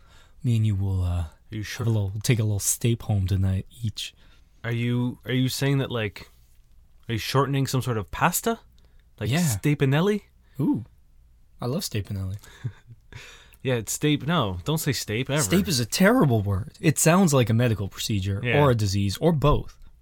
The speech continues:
Speaker 1: Probably the, like, you need to get stapes to take out what you have inside your penis.
Speaker 2: Yeah, maybe. I don't like any of it.
Speaker 1: No, right? I, I feel like this person,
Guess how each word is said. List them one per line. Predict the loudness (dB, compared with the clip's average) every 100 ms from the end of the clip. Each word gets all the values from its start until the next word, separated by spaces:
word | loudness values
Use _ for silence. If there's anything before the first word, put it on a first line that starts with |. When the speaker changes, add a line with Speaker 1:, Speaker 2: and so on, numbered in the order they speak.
| -4
Speaker 1:
Probably | 6 6 8 4
the, | 4 2 2 2
like, | 2 2
you |
need | 2 2 0
to |
get | -2 -2
stapes | -2 0 2 0 -2 -8 -10 -20 -4
to | -2
take | 0 0 0 -2 0
out | 2 2 -2 -18 -20 _ _ _ _ _ -20 -10
what | -4 2 4
you | 4 4
have | 4 2 2
inside | 0 -2 -2
your | -4
penis. | -6 -8 -12 -18 -20 _
Speaker 2:
Yeah, | -8 -6 -6
maybe. | -6 -6 -6 -10 -14 -20 -20 -20 -20 -20 -10
I | -4
don't | -4
like | -4 -6
any | -6 -6
of | -6 -8
it. | -8
Speaker 1:
No, | -2 0 0 -2
right? | -2 -2 -4 -8 -2
I, | -2 0
I | 0
feel | 2 0
like | 0 0
this | -4
person, | 0 2 2 0 0